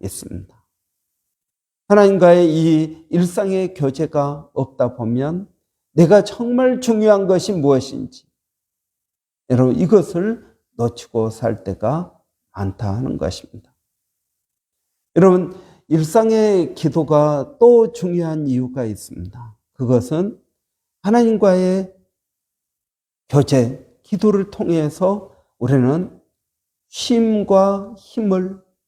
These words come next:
얻는다 하는 것입니다. 여러분, 쉼과 힘을 얻는다. 여러분, 진정한 안식이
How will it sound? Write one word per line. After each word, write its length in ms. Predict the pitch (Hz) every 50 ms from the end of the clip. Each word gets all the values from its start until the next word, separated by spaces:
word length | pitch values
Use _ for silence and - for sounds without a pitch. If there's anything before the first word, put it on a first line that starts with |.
| _ _ -
얻는다 760 | 120 123 127 131 135 131 127 123 127 120 120 120 123 127 _ _ _ _ _ _ _
하는 200 | 165 156 135 117
것입니다. 600 | 92 80 85 - - _ _ _ 107 _ _ _ _ _ _ _ _ _ _ _ _ _ _ _ _ _ _ _ _ _ _ _ _ _ _ _ _ _ _ _ _ _ _ _ _ -
여러분, 480 | 147 147 143 135 131 123 - - - _ _ _ _ _ _ _ _ _ _ _ _ _ _
쉼과 680 | - - - 339 226 214 214 196 208 196 190 185 185
힘을 720 | 180 180 - - 269 240 220 208 208 208 202 208 208 - _ _ _ _ _
얻는다. 580 | - 131 135 127 123 120 117 110 110 110 120 _ _ _ _ _ _ _ _ _ _ _ _ _ _ _ _ _ _ _ _ _ - -
여러분, 260 | 202 214 214 - - - - - _ _
진정한 500 | - - 226 226 214 220 190 214 208 190
안식이 1000 | - - - 147 160 170 156 - - 190 - 196 180 185 185 175 180 180 -